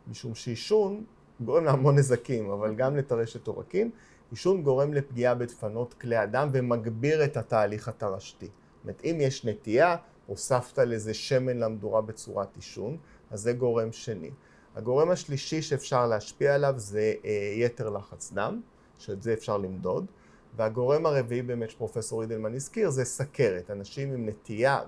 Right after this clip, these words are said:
ואו סכרת נמצאים בסיכון יותר גבוה לטרשת עורקים. אלה ארבעת גורמי הסיכון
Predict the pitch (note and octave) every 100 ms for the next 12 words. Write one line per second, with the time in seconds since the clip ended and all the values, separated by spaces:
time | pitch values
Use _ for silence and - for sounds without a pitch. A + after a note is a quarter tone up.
0 | G2+ A#2+ - A2+ - - - E3+ G#3 G#3+
1 | - - - - A2+ - B2+ D3 C#3+ -
2 | A2 - C#3 B2+ A2 A#2+ A2+ A#2 G#2 G#2+
3 | G#2 G#2+ A2 G2 G#2 - G2+ - F#2+ -
4 | - - - D#3 G3 D3+ B2 A2 C3+ C#3+
5 | C#3 A#2 A#2+ A2+ B2+ B2 - - - C3+
6 | A#2+